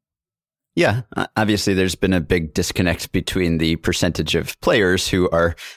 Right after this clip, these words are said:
Latino and the percentage of managers who are. And so we're seeing Cora hired with the Red Sox, Dave Martinez going to the Nats.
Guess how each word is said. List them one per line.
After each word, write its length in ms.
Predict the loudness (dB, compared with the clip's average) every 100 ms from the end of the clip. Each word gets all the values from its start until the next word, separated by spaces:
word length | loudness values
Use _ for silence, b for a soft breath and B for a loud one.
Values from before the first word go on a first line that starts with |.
| -6
Latino 520 | -2 0 2 0 0 -2
and 300 | 0 0 0
the 160 | -4
percentage 480 | -4 -2 -2 -2 0
of 180 | -2 0
managers 600 | 0 0 0 0 0 -2
who 160 | -2 0
are. 300 | 2 2 2
And 260 | 0 -2 -2
so 300 | 0 0 -2 B B B -2
we're 140 | 0
seeing 560 | 2 2 4 2 0 -2 -4
Cora 320 | 0 2 4
hired 300 | 2 2 2
with 140 | 0
the 60 | 2
Red 180 | 2 2
Sox, 240 | 2 0
Dave 180 | 0 0
Martinez 520 | 2 0 2 2 0
going 320 | 2 2 2 0
to 300 | 0 0 -2 -2
the 80 |
Nats. 440 | 0 2 0 -4